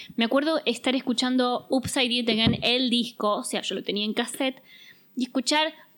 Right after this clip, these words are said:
Don't Knock at My Door, para, para, para, para, pa, ah, ah, ah. Y dije, "Uy, esto tendría que haber sido single".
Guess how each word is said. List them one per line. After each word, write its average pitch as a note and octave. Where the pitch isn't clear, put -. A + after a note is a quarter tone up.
Don't G#3+
Knock A3
at -
My A3
Door, A3+
para, F3+
para, F#3+
para, G3+
para, A3+
pa, D#4
ah, D#4
ah, C#4+
ah. B3+
Y -
dije, C4
"Uy, E4+
esto D#4
tendría C4
que C4
haber A3+
sido G#3+
single". B3+